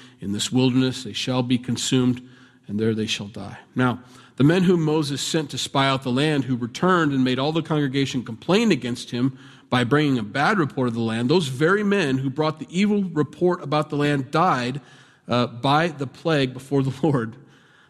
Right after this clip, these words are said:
Uh, but Joshua the son of Nun and Caleb the son of, um, Jephunneh remained alive of the men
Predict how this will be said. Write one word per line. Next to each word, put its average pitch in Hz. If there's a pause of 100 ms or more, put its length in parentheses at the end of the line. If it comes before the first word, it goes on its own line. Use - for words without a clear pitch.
Uh, 113
but 123
Joshua 160
the 147
son 165
of 143
Nun 151
and 135
Caleb 185
the -
son 147
of, 127 (440)
um, 120 (140)
Jephunneh 139 (640)
remained 147
alive 143 (400)
of 123
the 127
men 139